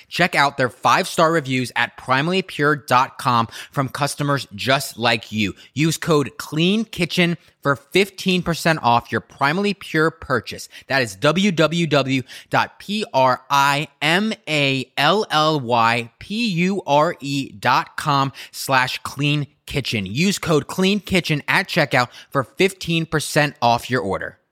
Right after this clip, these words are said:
Yeah, it's very, very similar. So if you look at the official definition of a probiotic, it is a microorganism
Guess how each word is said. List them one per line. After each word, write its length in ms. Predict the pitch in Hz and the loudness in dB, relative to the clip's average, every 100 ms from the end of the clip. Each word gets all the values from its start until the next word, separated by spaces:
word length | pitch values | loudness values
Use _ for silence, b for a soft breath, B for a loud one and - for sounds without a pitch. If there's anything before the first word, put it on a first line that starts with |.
| _ _ _ _ _ - | _ _ _ _ _ -4
Yeah, 140 | 165 | 0
it's 240 | 151 160 127 | 2 0 0
very, 280 | 147 190 185 | 2 4 4
very 240 | 170 147 | 2 0
similar. 480 | - 147 113 95 92 | -2 -4 -2 -4 -8
So 680 | - 143 135 127 110 104 - _ _ _ _ _ _ _ _ - | -2 2 4 4 2 -2 -10 _ _ _ _ _ _ _ _ -6
if 180 | 147 | -2
you 120 | 160 165 | 0 2
look 160 | 190 | 2
at 80 | 240 | 2
the 100 | 220 | 0
official 640 | 143 - - 147 - 170 165 | 0 -2 -2 -2 2 0 0
definition 920 | 104 123 123 143 120 120 147 147 147 | -4 -2 0 0 -2 -2 -2 -2 -4
of 320 | - 110 104 92 | -2 0 0 -4
a 80 | 101 | -14
probiotic, 1000 | - 123 120 127 107 92 92 147 - - _ _ _ _ _ _ - | -10 -4 -2 2 0 0 0 -2 -4 -14 _ _ _ _ _ _ -2
it 200 | 123 - | -2 2
is 560 | 117 104 104 135 139 - - | 2 4 2 0 -4 -10 -6
a 140 | 123 120 | -2 0
microorganism 1400 | 123 143 180 214 214 - 147 143 127 110 104 113 110 | 2 0 0 0 0 0 -2 -2 0 -2 -2 -4 -6